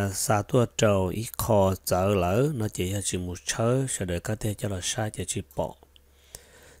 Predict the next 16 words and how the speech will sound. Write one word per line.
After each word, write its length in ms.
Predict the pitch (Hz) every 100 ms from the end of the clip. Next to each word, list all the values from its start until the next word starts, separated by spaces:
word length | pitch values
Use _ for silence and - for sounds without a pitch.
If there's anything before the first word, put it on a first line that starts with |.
| -
Thì 140 | 117 110
có 100 | 139
xa 260 | 127 - 127
thua 120 | 131
trầu, 260 | - 113 117
inbox 800 | 120 120 113 107 123 123 - - -
lỡ, 460 | 107 92 98 139
nằm 200 | 147 101
mà 80 | 101
cụ 440 | 95 95 101 113 123 107 - -
Cô 60 |
cho 100 | 117
là 100 | 104 92
sai. 520 | - 110 107 131 135 - _ _ _ _ _ _ - - - - _
À, 240 | - 110 104
inbox, 600 | 113 104 107 117 117 -